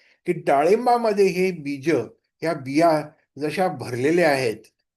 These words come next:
तसंच फुफ्फुसांमध्ये alveoli भरल्या, भरायचं निर्मात्याने ठरवलं. आणि ह्या जो बियांचा आकार आहे त्याला बारा बाजू आहेत आणि त्याला डोडेकाहेड्रॉन असं म्हणतात, हे आपण आत्ता बघूच.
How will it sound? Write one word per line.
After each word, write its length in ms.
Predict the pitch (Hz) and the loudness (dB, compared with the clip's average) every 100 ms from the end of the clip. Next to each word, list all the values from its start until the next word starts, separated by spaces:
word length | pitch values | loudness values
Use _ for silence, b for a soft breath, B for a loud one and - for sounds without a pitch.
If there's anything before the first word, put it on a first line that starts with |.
| _ _ _ _ _ | _ _ _ _ _
तसंच 400 | 175 180 240 - | -4 -2 -4 -4
फुफ्फुसांमध्ये 880 | - 156 180 170 185 175 156 156 185 180 | -16 -12 -10 -6 -6 -6 -6 -6 -6 -4
alveoli 480 | 123 120 135 143 | -4 -2 0 0
भरल्या, 400 | 135 117 110 120 | -2 -6 -8 -8
भरायचं 600 | 110 113 120 123 127 101 90 _ _ _ _ _ _ - | -6 -4 -4 -6 -6 -8 -10 _ _ _ _ _ _ -14
निर्मात्याने 580 | 123 123 123 117 117 123 | -10 -8 -8 -8 -10 -12
ठरवलं. 480 | 127 156 175 113 - _ _ _ _ _ _ _ _ _ | -4 -2 0 -4 -10 _ _ _ _ _ _ _ _ _
आणि 460 | 151 175 233 233 - | -6 -2 -2 -4 -10
ह्या 400 | 123 127 139 214 | -10 -6 -2 -2
जो 180 | 214 214 | 0 0
बियांचा 720 | 175 143 143 160 170 175 160 160 | 0 -2 -2 -2 -4 -4 -4 -4
आकार 340 | 117 113 131 | -12 -10 -8
आहे 520 | 127 107 123 107 87 _ _ _ _ _ _ | -8 -8 -8 -8 -12 _ _ _ _ _ _
त्याला 200 | 156 151 | -2 -2
बारा 520 | 135 110 117 123 143 | -4 -2 0 2 2
बाजू 340 | 165 165 165 190 | 2 2 2 2
आहेत 300 | 165 127 - - _ _ _ _ | 2 -2 -8 -20 _ _ _ _
आणि 120 | 131 131 | -14 -8
त्याला 200 | 139 139 | -6 -6
डोडेकाहेड्रॉन 880 | 135 135 147 160 135 127 156 156 | 0 2 2 -2 -4 0 0 0
असं 220 | 143 160 | -2 -4
म्हणतात, 340 | 143 143 147 127 147 | -6 -4 -4 -4 -4
हे 80 | |
आपण 280 | 139 135 143 | -4 -4 -6
आत्ता 260 | 135 - 143 | -8 -6 -4
बघूच. 360 | 143 147 131 | -2 -2 -4